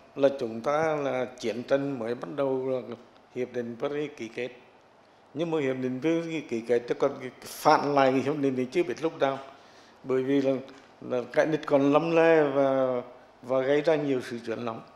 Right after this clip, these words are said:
À, mà trong lúc đó thì một vị lãnh tụ, à, của một nước ở châu Mỹ mà sang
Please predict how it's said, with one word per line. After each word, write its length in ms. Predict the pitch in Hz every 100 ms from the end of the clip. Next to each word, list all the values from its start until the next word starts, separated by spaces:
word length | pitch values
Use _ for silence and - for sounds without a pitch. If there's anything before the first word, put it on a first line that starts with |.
| - - - - _
À, 160 | 117 120
mà 160 | 117 117
trong 140 | 156
lúc 180 | 160 156
đó 380 | 117 135 151 - - - - - -
thì 320 | 127 123 123
một 220 | 123 127 123 131
vị 340 | 120 135 123 120
lãnh 320 | 127 135 - -
tụ, 300 | 135 127 120 - - - - - - - - - -
à, 80 | 117 120 120 123 117 117 127 - - - - -
của 80 | 151
một 180 | 131 120
nước 160 | 147 190 - - - - _ _ _ _ _ _ _ - - _ _ _ _ _ _ _ _ _ _ _
ở 140 | 151
châu 200 | 151 175
Mỹ 300 | 180 147 123 - - - - - - - _ - - -
mà 460 | 127 127 123 123
sang 420 | 117 - - 165